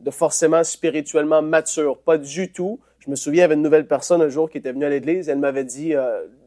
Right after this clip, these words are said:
le pasteur avait dit, « On va aller ensemble dans l'épître de Jacques. » Et puis, euh, elle m'avait regardé, « C'est où Jacques ? » Et là, je, j'avais pas la réponse, en fait. Parce que je savais pas c'était où, parce que je ne lisais pas ma Bible. Et ça, c'est une réalité.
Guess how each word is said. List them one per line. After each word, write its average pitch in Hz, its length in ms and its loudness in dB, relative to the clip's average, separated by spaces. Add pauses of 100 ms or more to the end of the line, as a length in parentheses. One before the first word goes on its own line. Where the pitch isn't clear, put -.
le 143 80 -12
pasteur 151 340 -6
avait 147 180 0
dit, « 139 120 -2
On 160 80 4
va 170 80 6
aller 185 120 6
ensemble 185 380 2
dans 170 100 2
l'épître 160 380 -2
de 147 100 -2
Jacques. » 175 440 2 (420)
Et 127 80 -10
puis, 147 400 -4
euh, 131 100 4
elle 131 60 -2
m'avait 143 180 -4
regardé, « 147 280 -4
C'est 165 160 -8
où 214 140 0
Jacques ? » 170 420 -2
Et - 20 -20
là, 143 120 -8
je, 131 120 -10 (220)
j'avais 135 300 -12
pas 151 120 -2
la 143 100 2
réponse, 135 380 -4
en 120 80 -14
fait. 110 320 -14
Parce - 120 -4
que 220 60 -2
je 165 40 -2
savais 185 280 2
pas 233 180 4
c'était 185 320 0
où, 277 160 2
parce 170 240 0
que 196 100 4
je 180 100 0
ne 180 200 -2
lisais 202 300 0
pas 208 300 4
ma 190 280 2
Bible. 165 680 2
Et 151 120 0
ça, 226 240 2
c'est 180 140 -2
une 160 80 2
réalité. 170 640 0